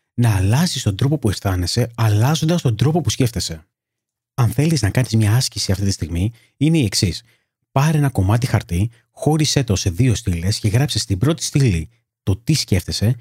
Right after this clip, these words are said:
και στη δεύτερη στήλη η σκέψη αυτή τι συναισθήματα σου προκαλεί. Διαβάζοντας στη συνέχεια τα συναισθήματα και τις σκέψεις σου, θα μπορέσεις να καταλάβεις αν είσαι εσύ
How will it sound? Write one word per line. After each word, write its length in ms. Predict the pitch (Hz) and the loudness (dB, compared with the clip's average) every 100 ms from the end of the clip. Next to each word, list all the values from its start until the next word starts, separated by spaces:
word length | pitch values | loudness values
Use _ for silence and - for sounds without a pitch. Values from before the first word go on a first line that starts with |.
| - - | -6 -2
και 100 | 131 | 0
στη 140 | 107 | 0
δεύτερη 360 | 90 165 190 151 | 0 0 0 -2
στήλη 480 | - 98 92 120 - | 0 0 2 0 -2
η 80 | - | -4
σκέψη 400 | - 175 175 120 | -2 -2 0 0
αυτή 280 | - 127 - - | 0 -2 -4 -2
τι 140 | 180 | 0
συναισθήματα 640 | - 156 113 - 151 170 | 2 0 0 2 0 2
σου 100 | - | 0
προκαλεί. 540 | 113 104 90 101 78 - _ _ _ _ _ - | 0 0 2 2 0 -8 _ _ _ _ _ -4
Διαβάζοντας 640 | 110 107 123 147 165 165 | 0 2 2 0 0 0
στη 100 | - | 0
συνέχεια 720 | 101 98 123 - 85 82 82 | 0 2 0 -2 -6 -4 -6
τα 60 | - | -6
συναισθήματα 880 | - 98 87 - 143 107 92 87 80 _ _ _ | -2 0 0 0 2 2 0 -2 -4 _ _ _
και 100 | - | -4
τις 140 | 98 - | -4 -2
σκέψεις 340 | - 110 - | 0 -2 -2
σου, 160 | - 104 | -2 -2
θα 120 | 104 | 0
μπορέσεις 280 | 90 113 160 | 0 0 0
να 60 | |
καταλάβεις 680 | 175 101 90 98 90 85 - - _ _ | -2 0 2 2 0 -4 -10 -12 _ _
αν 220 | 127 147 | 0 2
είσαι 200 | 170 165 | 0 0
εσύ 420 | 120 - 135 147 | 0 0 -2 -2